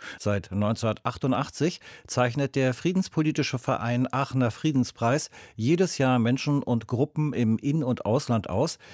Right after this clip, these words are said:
die an der Basis und oft aus benachteiligten Positionen heraus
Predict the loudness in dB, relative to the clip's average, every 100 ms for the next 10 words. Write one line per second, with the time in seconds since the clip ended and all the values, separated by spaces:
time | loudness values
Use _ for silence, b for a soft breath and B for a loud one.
0 | B 0 2 4 2 2 2 2 2 -4
1 | -2 0 0 0 -2 -2 0 0 -2 0
2 | 2 2 0 0 0 0 -2 0 0 0
3 | 0 2 4 4 2 0 2 2